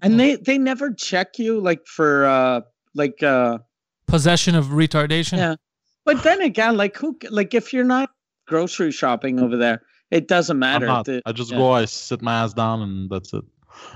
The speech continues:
Speaker 3: Uh, but also, uh, they haven't closed the regions between Montreal and Quebec City. That's why you're able to travel. Uh,
Speaker 1: Yeah. Yeah,
Speaker 3: and
Speaker 1: that's
Speaker 3: there's a
Speaker 1: what
Speaker 3: lot of
Speaker 1: you
Speaker 3: people doing
Speaker 1: told
Speaker 3: that.
Speaker 1: us,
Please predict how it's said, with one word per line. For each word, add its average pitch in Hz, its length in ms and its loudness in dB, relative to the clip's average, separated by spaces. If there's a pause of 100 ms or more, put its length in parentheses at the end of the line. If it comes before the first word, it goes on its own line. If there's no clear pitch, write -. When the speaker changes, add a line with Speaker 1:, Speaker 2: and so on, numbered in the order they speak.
Speaker 3:
Uh, 120 260 2
but 139 280 -2
also, 233 420 2
uh, 139 240 2
they 131 120 -2
haven't 180 200 -4
closed 165 360 -2
the 123 80 0
regions 107 580 -4
between 117 360 -8
Montreal 107 600 2
and 95 340 -2
Quebec 95 280 -4
City. 101 260 -4
That's 98 260 -2
why 98 120 2
you're 95 160 0
able 92 180 -2
to - 100 -6
travel. 87 880 -4
Uh, - 40 -20 (280)
Speaker 1:
Yeah. 190 300 0 (400)
Yeah, 262 80 2
Speaker 3:
and 170 100 2
Speaker 1:
that's - 120 4
Speaker 3:
there's - 20 0
a 117 60 2
Speaker 1:
what 117 40 4
Speaker 3:
lot 151 120 2
of - 40 0
Speaker 1:
you 302 100 2
Speaker 3:
people 123 100 -2
doing 120 200 -2
Speaker 1:
told 104 120 -4
Speaker 3:
that. 208 40 0
Speaker 1:
us, - 320 -12